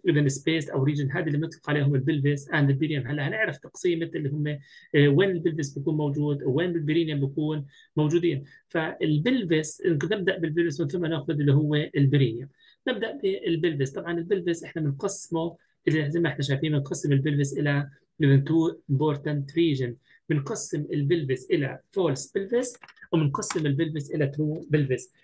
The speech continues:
فاذا كيف بنقسمه الى نقول هي فولس بلفس ترو بلفس؟ الفولس بلفس هو عباره عن الريجن اللي بتكون موجوده في الابر بارت اوف بلفيك بون، يعني في هذه الريجن بنسميها هذه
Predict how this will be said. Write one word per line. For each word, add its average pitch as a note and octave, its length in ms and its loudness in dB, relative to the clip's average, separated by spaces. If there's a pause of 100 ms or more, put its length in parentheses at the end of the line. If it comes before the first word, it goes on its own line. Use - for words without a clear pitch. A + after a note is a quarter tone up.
(160)
فاذا C#3+ 500 -2
كيف B3 260 -4
بنقسمه F#3 560 -2
الى D#3 400 0
نقول C#3+ 240 -2
هي D#3+ 380 0
فولس D3 240 -2
بلفس D3 300 -2
ترو D#3+ 100 -2
بلفس؟ C3+ 400 -4 (320)
الفولس B3 460 2 (100)
بلفس E3+ 460 2
هو G3 80 8
عباره F#3 460 2
عن F#3 480 0
الريجن F#3+ 680 0 (220)
اللي E3 140 6
بتكون G3 460 0
موجوده D#3 680 0 (400)
في - 100 0
الابر E3 420 -2
بارت F3+ 400 -6
اوف C#3 120 0 (120)
بلفيك E3+ 340 2
بون، C#3 220 2
يعني C#3+ 180 0
في C#3 80 -4
هذه E3 220 -2
الريجن E3 300 -2
بنسميها D3+ 520 -2
هذه E3+ 220 -2